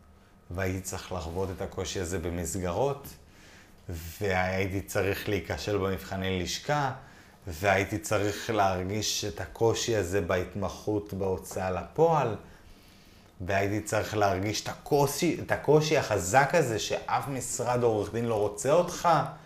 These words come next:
ואתה נכנס לחובות, ואתה נ-, מרגיש מה זה להיות ב-, ב-, בתחתית של התחתית. ודווקא ממקום כזה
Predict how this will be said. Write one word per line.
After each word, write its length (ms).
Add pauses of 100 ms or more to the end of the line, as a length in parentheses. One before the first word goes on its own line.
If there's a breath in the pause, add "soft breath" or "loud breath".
(920 loud breath)
ואתה 300
נכנס 680
לחובות, 800 (400)
ואתה 260
נ-, 380
מרגיש 420
מה 140
זה 120
להיות 320
ב-, 160 (100)
ב-, 380
בתחתית 640
של 160
התחתית. 720 (1700 loud breath)
ודווקא 1000 (1500)
ממקום 640
כזה 500